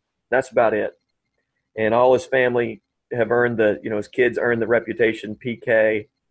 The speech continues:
for a reason, a bad reason. So how, how do you maintain a proper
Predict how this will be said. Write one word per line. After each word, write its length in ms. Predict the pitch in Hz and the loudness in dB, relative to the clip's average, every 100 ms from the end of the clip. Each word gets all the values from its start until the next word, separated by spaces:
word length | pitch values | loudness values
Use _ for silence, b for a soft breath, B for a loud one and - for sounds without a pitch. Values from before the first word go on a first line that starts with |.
| _ _ _ _ | _ _ _ _
for 180 | 120 107 | 0 2
a 40 | 104 | 2
reason, 540 | 123 123 123 113 113 _ _ _ _ | 0 0 0 -2 -4 _ _ _ _
a 40 | 98 | 0
bad 280 | 117 117 | 2 2
reason. 320 | 110 110 104 98 | 0 -2 -4 -4
So 140 | 117 | -2
how, 240 | 117 151 - | 2 2 2
how 200 | 139 160 | 2 2
do 80 | 143 | 2
you 560 | 120 139 127 110 107 - b b b _ - | -2 -2 0 0 -2 -6 b b b _ -4
maintain 500 | 117 120 117 123 110 | 0 0 -2 -2 0
a 60 | 117 | -4
proper 420 | - 123 113 | 0 2 2